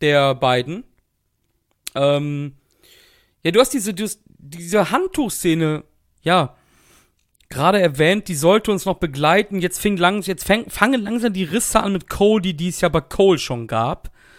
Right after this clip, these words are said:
Und das mündet jetzt langsam in so ein bisschen so, so ein Zwist zwischen Kenny und Cody.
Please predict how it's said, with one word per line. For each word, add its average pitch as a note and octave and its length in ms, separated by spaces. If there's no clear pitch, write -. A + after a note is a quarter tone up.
Und C#3+ 520
das C3 120
mündet F3+ 360
jetzt - 240
langsam E3+ 480
in D#3+ 100
so D#3 140
ein D#3 100
bisschen E3+ 320
so, D3 300
so C#3 120
ein C#3 140
Zwist D#3+ 380
zwischen D3 400
Kenny F#3 240
und E3 160
Cody. F#3+ 480